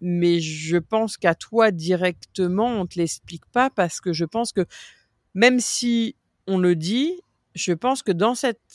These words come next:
euh, épisode-là, on est dans le déni.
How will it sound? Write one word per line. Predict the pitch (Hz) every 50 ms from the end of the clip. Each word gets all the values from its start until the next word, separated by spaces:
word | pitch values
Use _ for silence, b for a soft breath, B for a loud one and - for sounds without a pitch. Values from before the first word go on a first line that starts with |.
| -
euh, | 196 180 175 170 170 165 165 160 160 160 160 160 156 156 156 151 151 151 151 151 151 - - - - - - _ -
épisode-là, | 202 196 170 208 214 196 175 196 185 175 165 175 185 196 226 262 -
on | - 196 190 202
est | 233 202
dans | 190 185 175
le | 165
déni. | 156 160 175 170 160 147 - - - -